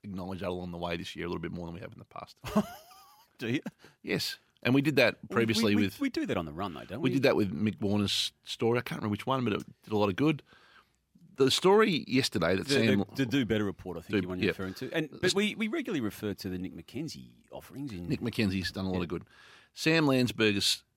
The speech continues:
Speaker 1: exclusive on
Speaker 2: Yeah.
Speaker 1: female umpiring.
Speaker 2: Yep.
Speaker 1: And
Speaker 2: That's
Speaker 1: the,
Speaker 2: in, that's
Speaker 1: the
Speaker 2: in
Speaker 1: fact
Speaker 2: the
Speaker 1: that that report had gone unacknowledged, buried in essence,
Speaker 2: Yep.
Speaker 1: and it had some damning, alarming things that need to be dealt with fu-,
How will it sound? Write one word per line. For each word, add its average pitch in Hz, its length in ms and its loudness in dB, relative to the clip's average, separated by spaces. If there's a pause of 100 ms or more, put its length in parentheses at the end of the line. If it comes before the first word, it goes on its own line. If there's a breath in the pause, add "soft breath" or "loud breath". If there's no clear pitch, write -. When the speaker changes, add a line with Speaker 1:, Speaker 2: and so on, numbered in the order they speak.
(180)
Speaker 1:
exclusive 98 500 0
on 92 140 0
Speaker 2:
Yeah. 131 200 4 (200)
Speaker 1:
female 95 340 0
umpiring. 87 500 -2
Speaker 2:
Yep. 123 140 -2 (540)
Speaker 1:
And 98 240 0
Speaker 2:
That's 107 240 0
Speaker 1:
the, 104 60 -4
Speaker 2:
in, 95 40 -8
that's 113 160 -4
Speaker 1:
the 110 60 -2
Speaker 2:
in 117 60 4
Speaker 1:
fact 104 120 -2
Speaker 2:
the 107 80 -4
Speaker 1:
that 98 120 0
that 98 100 4
report 98 300 0
had 90 120 0
gone 95 200 0
unacknowledged, 90 600 -2 (480)
buried 92 380 0
in 92 80 0
essence, 104 440 -4 (120)
Speaker 2:
Yep. 87 180 -4 (120)
Speaker 1:
and 95 220 -4
it 85 100 -6
had 98 180 -2
some 92 220 -4
damning, 101 580 0 (100)
alarming 90 440 -2
things 92 240 -6
that 90 160 -8
need 101 180 0
to 90 60 -4
be 90 120 -8
dealt 92 280 0
with 92 160 -2
fu-, - 300 -2